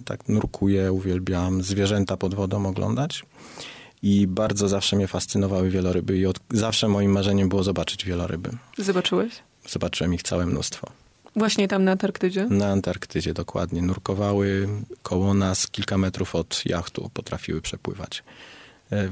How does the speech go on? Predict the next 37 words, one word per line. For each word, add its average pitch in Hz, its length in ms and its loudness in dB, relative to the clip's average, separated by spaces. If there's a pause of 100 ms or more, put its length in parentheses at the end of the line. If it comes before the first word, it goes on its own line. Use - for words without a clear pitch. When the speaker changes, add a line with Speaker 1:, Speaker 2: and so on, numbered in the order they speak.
(120)
Speaker 1:
cudownie 113 380 2
wyglądają, 104 480 2
kiedy 104 200 0
nurkują, 101 460 2
kiedy 98 180 0
nabierają 98 420 2
powietrza, 98 640 0
kiedy 92 260 -2
wypuszczają 101 600 0
powietrze 95 540 0
i - 40 -4
kiedy 90 240 -2
znikają 90 440 2
nagle 87 280 0
pod 85 180 -6
wodą. 110 400 -4 (680)
Ale 98 280 2
na 92 140 2
samym 135 360 2
końcu 110 360 0
rejsu, 104 560 0
kiedy 101 220 -2
miałem 98 240 2
ostatnią 107 420 0
wachtę, 95 320 -2
akurat 95 280 -2
byłem 95 240 0
tylko - 260 -2
ja 95 120 2
na 92 100 2
pokładzie 85 460 -4
z - 60 -6
koleżanką, 92 640 -2 (760)
wypływaliśmy, 104 960 0
reszta 95 320 -2
załogi 92 360 0
spała 92 460 -2